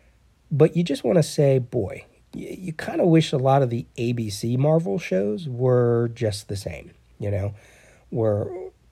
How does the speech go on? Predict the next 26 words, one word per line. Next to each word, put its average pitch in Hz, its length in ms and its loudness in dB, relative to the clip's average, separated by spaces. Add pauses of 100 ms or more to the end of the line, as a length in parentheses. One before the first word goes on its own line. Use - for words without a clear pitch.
(400)
just 190 260 0
had 160 320 4
better 120 220 2
storytelling 104 1000 -4
and, 120 300 -4
and 117 340 -8
more 139 300 4
intriguing, 117 1040 -4 (580)
um, 101 580 -2 (1400)
s-, - 280 -18
uh, - 760 -6 (1000)
characterization 110 960 4 (260)
for, 104 300 -6
for - 160 -6
a 110 80 -4
lot 107 240 0
of 98 140 -2
the, 98 200 -6 (840)
the - 80 -8
characters 101 460 2
that 98 120 0
are 98 120 0
in 95 180 -2
the, - 180 -8
in 104 160 -4
this, - 380 -10